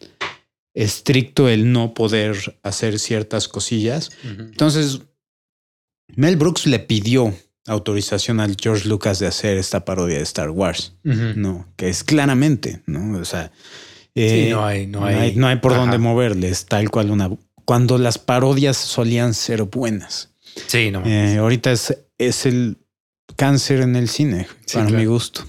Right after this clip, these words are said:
Speaker 1: Eh, es el género que está muriendo. Y, este, George Lucas se lo autorizó, pero le dije, "Bueno, la única, la única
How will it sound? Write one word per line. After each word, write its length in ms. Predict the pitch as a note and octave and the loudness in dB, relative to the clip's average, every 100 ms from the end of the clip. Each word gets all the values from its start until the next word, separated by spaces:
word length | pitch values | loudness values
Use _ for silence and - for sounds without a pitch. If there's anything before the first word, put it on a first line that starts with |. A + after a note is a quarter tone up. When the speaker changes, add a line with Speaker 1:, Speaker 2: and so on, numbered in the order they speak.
| - B2 | -10 -2
Speaker 1:
Eh, 360 | A#2+ A#2 A2 | 2 4 2
es 120 | G#2+ A#2+ | 0 0
el 80 | |
género 340 | A2+ C3+ B2+ A#2 | 2 2 2 0
que 60 | |
está 220 | G#2 - A2+ | -2 0 2
muriendo. 500 | G#2+ A#2 A2+ F#2+ - - - - _ | 2 2 2 -2 -8 -20 -20 -20 _
Y, 560 | - C3 C3 C3 B2+ C3 - _ _ _ _ - | 0 2 4 4 2 0 -6 _ _ _ _ -2
este, 920 | A2+ G#2 - - - A#2 A2+ A2 G2+ - _ _ _ _ _ _ _ _ _ - - - _ _ _ _ _ _ | -2 -2 -6 -6 0 2 2 0 -2 -8 _ _ _ _ _ _ _ _ _ -20 -20 -20 _ _ _ _ _ _
George 320 | C3+ D#3 C#3+ | 2 2 4
Lucas 280 | D#3+ D#3+ D#3+ | 2 2 0
se 160 | - B2+ | 0 0
lo 120 | A2 | 2
autorizó, 800 | G#2+ - A2+ G#2+ - E3 A#2 B2 - _ _ _ _ _ - | 0 2 2 2 2 2 0 -2 -10 _ _ _ _ _ -2
pero 140 | A#2 | 2
le 60 | A#2 | 4
dije, 220 | A2 A#2 | 2 0
"Bueno, 180 | A2+ A2 | 0 2
la 140 | A2+ | 2
única, 360 | B2 B2 A#2+ A2+ A2+ | 2 2 0 -2 -2
la 140 | A2+ | 2
única 440 | C#3+ F3 D#3+ F#3+ | 4 4 2 -4